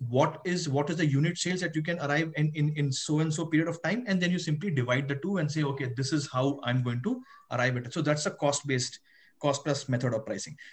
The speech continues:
Value based is, uh, competitor based is when you look at a competitor and you simply say, "A competitor दे रहा है, I'll, I'll, I'll,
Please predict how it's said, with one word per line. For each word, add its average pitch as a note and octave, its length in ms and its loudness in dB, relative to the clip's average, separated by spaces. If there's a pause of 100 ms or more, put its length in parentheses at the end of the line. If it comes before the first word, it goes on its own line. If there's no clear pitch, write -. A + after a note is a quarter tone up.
(340)
Value G#3 440 6
based C4 380 2
is, A#3 300 0 (140)
uh, C#3+ 60 2
competitor A#3 460 4
based A3+ 300 2
is A#3 120 -2
when G#3 160 4
you G#3+ 120 4
look F#3+ 140 4
at G#3 80 -2
a G3 40 0
competitor B3+ 560 -2
and F#3+ 100 2
you F#3+ 80 4
simply G3 260 0
say, F#3+ 240 -2
"A F#3 80 -4
competitor E3+ 340 -4
दे F3 140 -4
रहा A3 80 -2
है, C4 220 -2
I'll, D3+ 260 4
I'll, C#3+ 260 4
I'll, C#3+ 240 2